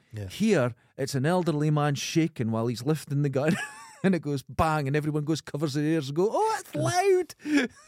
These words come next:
Speaker 1: Did you ever watch the thing with these guys who are, like, quite fetishizing of the Japanese culture? So they thought they were sumo wrestlers.
Speaker 2: Uh,
Speaker 1: So they went
Speaker 2: yes, they
Speaker 1: across,
Speaker 2: went across.
Speaker 1: and they were just fat
Speaker 2: You told
Speaker 1: guys.
Speaker 2: me about that, and I watched it, and it was
Speaker 1: But one guy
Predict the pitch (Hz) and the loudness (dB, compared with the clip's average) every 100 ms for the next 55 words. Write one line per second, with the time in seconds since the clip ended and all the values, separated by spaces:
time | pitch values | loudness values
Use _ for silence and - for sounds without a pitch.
0 | - - - - 110 127 135 139 139 127 | -20 -20 -4 -2 4 4 4 4 2 0
1 | 135 - 127 123 117 117 113 107 117 110 | -4 0 -2 0 -2 -2 -4 -4 -2 0
2 | 107 - 113 110 104 104 - - _ _ | -2 -4 -4 -2 -2 -6 -10 -20 _ _
3 | _ - 117 - - 117 104 - 104 101 | _ -6 -6 -6 -4 -4 -4 -4 -2 -2
4 | 98 95 95 101 98 - 98 104 - - | -6 -8 -6 -6 -6 -6 -8 -8 -8 -10
5 | 92 - - 78 - 92 92 110 101 98 | -10 -14 -16 -14 -10 -10 -8 -8 -8 -10
6 | - 113 110 98 95 87 - 85 - _ | -8 -8 -6 -6 -6 -8 -14 -18 -20 _
7 | _ 143 143 113 131 113 110 113 110 101 | _ -8 -6 -2 2 2 2 2 0 -2
8 | - 110 95 101 98 - 87 85 110 113 | 0 2 2 -2 -6 -10 -10 -4 -4 -2
9 | 107 135 127 - 113 151 180 113 143 135 | -2 -4 -8 0 4 4 4 4 4 2
10 | 123 117 101 95 107 107 98 - - 82 | 0 -2 -4 -2 -2 -2 -4 -8 -10 -8
11 | 87 87 92 - - - 110 113 107 127 | -8 -10 -12 -12 -14 -10 0 2 4 2
12 | 131 | 4